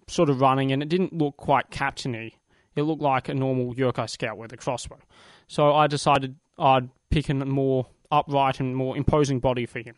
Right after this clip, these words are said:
So in came the third Ugluk model I used in this army. Because I didn't want to do arm swaps or head swaps because they're a pain when cutting with the bone saw, I just decided to cut him straight in half at the waist,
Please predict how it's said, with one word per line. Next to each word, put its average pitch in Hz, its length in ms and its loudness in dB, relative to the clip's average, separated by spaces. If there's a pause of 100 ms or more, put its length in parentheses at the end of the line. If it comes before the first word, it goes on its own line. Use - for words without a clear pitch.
(500)
So 151 380 4 (240)
in 175 120 0
came 151 460 0 (520)
the 139 380 2
third 170 480 2
Ugluk 175 360 2
model 196 280 2
I 190 80 4
used 196 260 0
in 202 100 0
this 202 160 -2
army. 226 300 -2 (580)
Because 175 360 2
I 175 100 4
didn't 196 160 4
want 196 120 4
to 190 40 6
do 170 160 6
arm 147 260 4
swaps 151 380 0
or 131 380 -2 (320)
head 165 240 0
swaps - 400 -4
because 131 420 -4
they're 131 180 2
a 123 40 0
pain 123 400 -2
when 117 160 -6
cutting 120 300 -4
with 117 100 -6
the 120 60 -8
bone 143 260 2
saw, 131 240 -2
I 135 100 0
just 135 180 -8
decided 135 360 -2
to 123 60 -4
cut 139 200 0
him 123 140 -4
straight 135 340 -2
in 123 80 -4
half 127 300 -4
at 127 60 -8
the 131 60 -6
waist, 160 400 -4